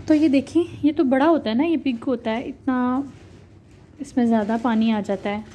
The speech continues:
तो glass में तो कम पानी आता है। अगर हम टू या three glass fill करें तो फिर ये fill होता है ना, तो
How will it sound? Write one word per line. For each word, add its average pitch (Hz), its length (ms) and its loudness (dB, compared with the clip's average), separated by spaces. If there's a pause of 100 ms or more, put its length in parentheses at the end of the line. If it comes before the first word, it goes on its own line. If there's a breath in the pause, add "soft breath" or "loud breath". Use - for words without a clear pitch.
तो 247 80 0
glass 226 380 0
में 302 80 0
तो 330 100 2
कम 359 220 0
पानी 269 260 4
आता 226 220 -4
है। 262 80 -2
अगर 247 180 0
हम 262 260 4
टू 277 220 2
या 285 160 4
three 269 300 -4
glass 247 420 -2
fill 269 180 0
करें 254 280 0
तो 277 120 -2
फिर 277 260 -2
ये 262 80 2
fill 226 240 -2
होता 202 200 -2
है 202 60 -4
ना, 254 180 0 (600 loud breath)
तो 247 120 0